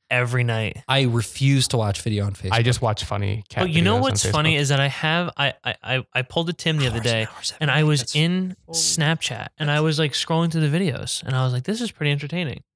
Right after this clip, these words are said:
Speaker 3: Some of the Snapchat videos can
Speaker 1: Some of
Speaker 3: be.
Speaker 1: it is, is okay, but then, you know, I, I'm like Facebook,
Speaker 2: You
Speaker 1: Instagram.
Speaker 2: really, you really watch hours of video on
Speaker 1: Hours.
Speaker 2: Face-
Speaker 1: Hours.
Speaker 2: On, on your phone?
Speaker 1: Hours. Yep. Before I go to bed. Unbelievable. And I
Speaker 3: I,
Speaker 1: sit there and I watch, like, the same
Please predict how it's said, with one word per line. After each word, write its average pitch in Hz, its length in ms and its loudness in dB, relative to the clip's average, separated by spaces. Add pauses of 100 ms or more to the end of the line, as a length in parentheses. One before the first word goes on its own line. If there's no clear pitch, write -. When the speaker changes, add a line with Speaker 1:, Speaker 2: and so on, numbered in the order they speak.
(320)
Speaker 3:
Some 190 180 -2
of 381 60 0
the 427 60 4
Snapchat 110 340 0
videos 101 280 2
can - 100 -2
Speaker 1:
Some 269 120 4
of 320 80 2
Speaker 3:
be. 190 60 2
Speaker 1:
it 135 120 2
is, 143 260 0
is 160 160 0
okay, 143 320 2
but 120 200 -2
then, 160 180 2
you 143 80 -2
know, 113 220 0 (100)
I, 127 160 0 (880)
I'm 165 100 0
like 147 140 0
Facebook, 131 480 0 (200)
Speaker 2:
You 143 100 2
Speaker 1:
Instagram. 175 100 4
Speaker 2:
really, 202 440 2
you 156 140 2
really 196 220 2
watch 185 240 -2
hours 170 320 0
of 147 100 -2
video 151 200 0
on 117 60 4
Speaker 1:
Hours. 117 160 0
Speaker 2:
Face- 143 180 -2 (440)
Speaker 1:
Hours. 110 540 0 (100)
Speaker 2:
On, 120 240 4
on 120 120 2
your 110 80 4
phone? 156 320 2 (180)
Speaker 1:
Hours. 117 520 0
Yep. 127 220 -2 (960)
Before 147 260 2
I 151 40 2
go 147 80 4
to 147 80 2
bed. 135 260 0 (400)
Unbelievable. 135 640 0 (160)
And 143 80 2
I 139 60 6
Speaker 3:
I, 135 100 6
Speaker 1:
sit 170 140 2
there 160 140 4
and 139 60 4
I 131 60 4
watch, 135 240 2
like, 139 140 0
the 139 80 -2
same 143 420 2